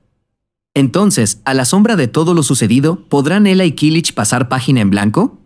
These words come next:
¿Será suficiente su amor mutuo para superar los obstáculos entre ellos? Hora de ajustar cuentas.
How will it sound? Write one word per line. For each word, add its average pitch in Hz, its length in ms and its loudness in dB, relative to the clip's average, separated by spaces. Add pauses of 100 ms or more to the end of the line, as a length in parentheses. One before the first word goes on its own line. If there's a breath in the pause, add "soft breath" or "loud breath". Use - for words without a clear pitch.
(800)
¿Será 175 260 -2
suficiente 180 540 0
su 147 140 0
amor 131 240 2
mutuo 143 340 0
para 110 160 -2
superar 117 420 -2
los 175 180 0
obstáculos 123 580 -2
entre 107 260 0
ellos? 123 400 -2 (880)
Hora 208 240 0
de 185 100 -2
ajustar 131 440 -2
cuentas. 110 480 -4